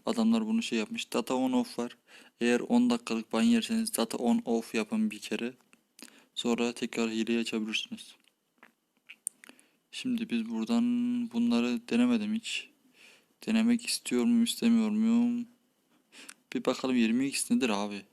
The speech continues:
Yirmi x. Bu ne işe yarıyor? Dürbün mü yirmi x oluyor? Ne oluyor anlamadım ki.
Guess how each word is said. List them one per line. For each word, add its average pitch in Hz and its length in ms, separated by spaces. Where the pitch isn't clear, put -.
Yirmi 117 240
x. - 320
Bu 120 140
ne 135 140
işe 117 180
yarıyor? 104 280
Dürbün 123 320
mü 139 140
yirmi 120 320
x 107 220
oluyor? 107 240
Ne 117 40
oluyor 120 340
anlamadım 120 400
ki. - 180